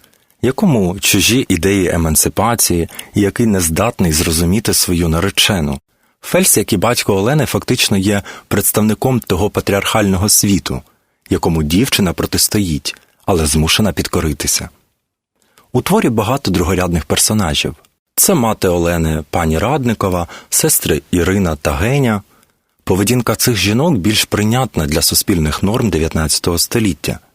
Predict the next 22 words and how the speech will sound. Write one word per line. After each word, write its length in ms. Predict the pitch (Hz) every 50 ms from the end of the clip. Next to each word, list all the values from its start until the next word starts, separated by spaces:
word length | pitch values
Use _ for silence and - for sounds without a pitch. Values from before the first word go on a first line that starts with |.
| _ _ _ _ _ _ _ _ _ _ _ -
Вони 280 | 85 95 107 139 170
не 120 | 165 127 101
вимагають 520 | 92 - 95 95 90 190 139 135 101 -
для 100 | - -
себе 260 | - - 123 113 107
додаткових 640 | 87 85 78 78 80 - - - 107 95 90 82 - - _ _
прав 280 | - - 95 101 113 - -
та 160 | - 87 80 76
свобод. 640 | - - - 95 98 98 101 90 78 69 - - - _ _ _ _ _ _ _ _ _ - _ -
Вони 220 | 95 95 95 104 101
згодні 440 | 87 87 78 120 131 110 104 101
йти 380 | 92 - - - 110 120 139 143 - - - _
за 260 | - 92 - - 85 80
чоловіками. 840 | - - 104 87 87 87 98 - - - 101 82 76 73 67 - - _ _ _ _ _ _ _ _ _ _ _ -
Цікавою 460 | - - - 196 196 180 147 120 107
в 40 | 98
цьому 260 | - - 123 127 104
контексті 560 | - 101 98 92 - 147 151 - - - 95
є 100 | 85 85
поведінка 460 | - 92 87 85 92 110 110 - 98
матері 340 | 92 98 107 104 - 95 92
Олени, 440 | 95 101 110 113 98 80 76 71 69